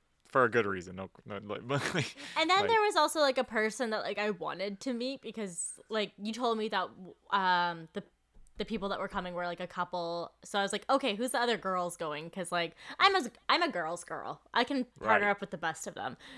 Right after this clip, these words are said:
Speaker 2: So
Speaker 1: Right.
Speaker 2: when, like, the, some of the girls that you mentioned to me didn't show up, I was like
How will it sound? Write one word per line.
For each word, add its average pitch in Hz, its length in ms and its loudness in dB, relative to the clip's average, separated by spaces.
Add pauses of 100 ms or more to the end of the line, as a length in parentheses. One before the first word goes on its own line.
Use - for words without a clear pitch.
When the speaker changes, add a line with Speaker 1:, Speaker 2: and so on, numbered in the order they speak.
(140)
Speaker 2:
So 240 160 8
Speaker 1:
Right. 233 60 12
Speaker 2:
when, 233 180 8
like, 233 260 6
the, 220 240 8
some 247 380 4
of 254 60 4
the 233 60 2
girls 196 280 2
that 156 140 -4
you 170 420 -8
mentioned 190 440 -2
to - 80 -4
me 285 140 0
didn't 220 300 0
show 185 180 2
up, 165 240 4
I 240 80 8
was 208 180 4
like 196 280 2